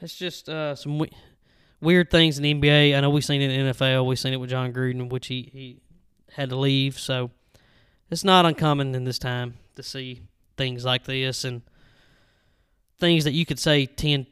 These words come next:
twenty years ago, and it, you know, it, it come to haunt you these days. So that part to me is sad because people do change,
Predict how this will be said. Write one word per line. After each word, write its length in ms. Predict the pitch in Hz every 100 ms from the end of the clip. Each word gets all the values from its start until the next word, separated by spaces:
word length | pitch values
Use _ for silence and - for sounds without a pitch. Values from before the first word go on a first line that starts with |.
| _
twenty 240 | - 147 135
years 240 | 143 135
ago, 320 | 127 127 131
and 140 | 127 127
it, 120 | - _ _ _ _ _ _ _ _ _ _ _ _ _ - - - -
you 100 | 143
know, 100 | 135
it, 160 | 139 - -
it 100 | 139
come 180 | 151 147
to 60 | 120
haunt 320 | 143 139 -
you 120 | 123
these 200 | 127 123
days. 360 | 127 127 127 123
So 300 | 131 123 120 _ _ _ _ _ _ _ _ _
that 160 | 208 196
part 280 | 196 190 -
to 80 | 160
me 160 | 160
is 120 | 151
sad 340 | - 147 147 143
because 260 | 143 135
people 240 | - 151 143
do 140 | 139
change, 560 | 135 135 131 135 135